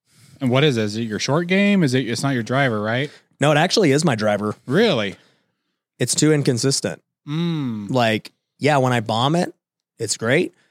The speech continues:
Speaker 1: Yeah.
Speaker 2: but I lose too many per round. So it's like, if I'm hitting out of bounds, I, you know, twice a, a round,
Speaker 1: Yeah.
Speaker 2: which is normal for me, that's two to four strokes every round.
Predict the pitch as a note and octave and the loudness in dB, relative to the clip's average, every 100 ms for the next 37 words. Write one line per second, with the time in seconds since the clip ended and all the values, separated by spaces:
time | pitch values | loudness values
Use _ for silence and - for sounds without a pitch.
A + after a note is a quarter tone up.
0 | - C3 B2 B2+ A#2+ C3+ D3+ C3+ - - | -4 0 2 4 4 4 4 2 -2 -2
1 | D3 C#3 C3 D3+ A2 G2+ - C3 A2 C3+ | -2 0 0 0 -2 -4 -2 0 2 0
2 | A#2 E2+ - A2+ G2+ A2+ A2 A#2 B2 C#3 | -2 -4 -2 0 0 0 0 -4 -2 0
3 | D#3+ D3 C3 G#2+ B2+ C#3+ B2+ A#2+ - - | 0 2 0 2 2 2 2 0 -4 -6
4 | _ _ _ _ _ _ _ _ _ _ | _ _ _ _ _ _ _ _ _ _
5 | _ _ _ A#2+ A2 _ - A#2+ G2 F#2+ | _ _ _ -4 -4 _ -4 -2 -2 -4
6 | - - - A#2+ B2 A#2+ G2+ F#2 _ _ | -8 -10 0 2 2 2 0 -2 _ _
7 | G2 F#2+ A#2+ C#3 G#2+ B2 - _ - A2+ | -8 -2 0 0 -2 -4 -8 _ -2 0
8 | G2+ - - G#2 A#2 A2+ G#2+ - A#2+ D3+ | 0 -6 -6 -2 0 0 0 0 0 2
9 | A#2+ G#2+ G2 G2 A#2+ _ _ - - - | 0 -2 -4 -4 -6 _ _ -20 -20 -6
10 | A2 - - _ - C#3+ E3+ E3 E3 C#3 | -4 -4 -10 _ -2 2 4 4 2 -2
11 | - D#3 D#3+ - D#3+ D#3+ G#2+ - - _ | -2 0 2 0 0 0 0 -6 -8 _
12 | B2+ C3+ B2 B2 G#2+ A2+ G#2 - - | 0 0 2 0 0 0 -2 -6 -16